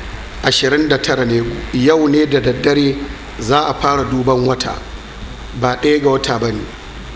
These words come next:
Sannan a ƙarshe Malam, wannan majalisi, a, nan ne majalisin babban malaminmu,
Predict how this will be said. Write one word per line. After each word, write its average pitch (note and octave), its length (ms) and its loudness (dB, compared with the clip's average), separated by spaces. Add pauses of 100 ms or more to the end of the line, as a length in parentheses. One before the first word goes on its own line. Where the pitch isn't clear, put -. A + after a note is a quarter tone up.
(160)
Sannan D3 640 2 (320)
a B2 100 -4
ƙarshe B2+ 360 0
Malam, D3 420 2 (760)
wannan C#3+ 320 2
majalisi, C3+ 760 0 (1040)
a, A2+ 220 -2 (480)
nan D3 240 2
ne C#3+ 120 2
majalisin C#3 580 0
babban C3+ 340 0
malaminmu, C#3 680 2